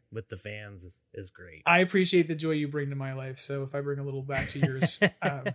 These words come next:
Speaker 2: I'm glad. And, uh, beyond that, for folks listening, go to phantasmtoys dot com.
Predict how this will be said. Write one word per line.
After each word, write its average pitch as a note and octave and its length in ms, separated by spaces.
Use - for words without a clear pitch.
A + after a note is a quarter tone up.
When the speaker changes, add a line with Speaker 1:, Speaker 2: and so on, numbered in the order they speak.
Speaker 2:
I'm D3 360
glad. C3+ 400
And, C#3 340
uh, C#3 340
beyond D3+ 420
that, D3+ 320
for D3 140
folks D3 300
listening, C#3+ 500
go D3+ 120
to D#3 60
phantasmtoys E3 1160
dot D#3+ 240
com. C#3 420